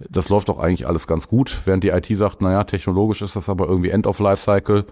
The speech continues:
und der Vorstand weiß von nichts. Also solche Situationen haben wir dann wirklich, äh, vorgefunden und das ist dann wirklich spannend.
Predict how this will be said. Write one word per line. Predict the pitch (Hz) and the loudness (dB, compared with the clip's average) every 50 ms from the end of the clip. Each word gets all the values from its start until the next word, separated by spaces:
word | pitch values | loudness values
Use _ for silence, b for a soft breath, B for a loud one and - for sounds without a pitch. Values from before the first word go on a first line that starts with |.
| B B B B B B B B | B B B B B B B B
und | B - 92 | B -2 -2
der | 90 | -2
Vorstand | - - 90 95 - - 95 80 76 | 0 0 0 0 0 0 -4 0 2
weiß | 85 85 - | 0 0 2
von | - 90 | 2 2
nichts. | 98 107 87 - - 85 | 4 4 2 0 -4 -2
Also | 85 87 82 | 0 0 2
solche | 90 101 95 101 | 2 2 0 0
Situationen | 101 90 95 95 87 - 101 104 95 | -2 0 0 0 0 2 0 2 2
haben | 98 101 | 2 2
wir | 98 92 | 2 2
dann | 92 95 87 | 2 2 2
wirklich, | 98 95 - 101 90 - - | 0 -2 -2 -4 -6 -4 -6
äh, | 92 90 92 90 87 82 85 | -2 0 0 0 0 0 -4
vorgefunden | 85 - - 101 107 113 110 - - 110 107 | -6 -2 -2 0 0 0 -4 -2 -2 0 0
und | 98 92 | 0 0
das | 98 92 | -2 -4
ist | - - - | -4 -4 -2
dann | 90 92 90 | -2 -2 -2
wirklich | 90 85 - | -2 -4 -6
spannend. | - - - 87 104 147 - - | -8 -6 -4 -4 -4 -4 -8 -12